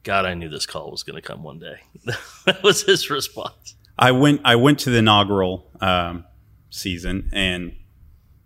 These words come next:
Speaker 1: The first
Speaker 2: with
Speaker 1: guy was
Speaker 2: you,
Speaker 1: awesome.
Speaker 2: yeah. And I, I, <laughs> I went to that and I saw, you know, you and Cindy dance and I said, I knew that day, I was like, "One day I'm gonna get a phone call.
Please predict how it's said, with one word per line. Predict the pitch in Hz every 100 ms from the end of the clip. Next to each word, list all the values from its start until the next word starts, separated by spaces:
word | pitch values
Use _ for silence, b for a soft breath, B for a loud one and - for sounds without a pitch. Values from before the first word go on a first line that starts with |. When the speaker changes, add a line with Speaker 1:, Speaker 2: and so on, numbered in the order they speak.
| _
Speaker 1:
The | 120
first | 110 175 107
Speaker 2:
with |
Speaker 1:
guy | 110
was | 117
Speaker 2:
you, | 120
Speaker 1:
awesome. | 143 - 90 -
Speaker 2:
yeah. | 117 101 92 B B B _ _ _ -
And | 117 110 107
I, | - 110 -
I, | 113 120 - _ -
<laughs> | - 480 - 120 480 - - 453 - - -
I | 131
went | 143 175
to | 156
that | 139 143
and | 139
I | 135
saw, | - 135
you | 131 117
know, | 110
you | 110 117 123
and | 113
Cindy | - 110 107
dance | 98 101 104 110
and |
I | 101
said, | 95 104 95 101 - _ b b b -
I | 101
knew | 110
that | 101 82
day, | 104 104
I | 95
was | 92 98
like, | 90 -
"One | 98 117 131 123
day | 113 107 95 92
I'm | 92 92
gonna | 95 92
get | 92 92
a |
phone | - - - -
call. | - - -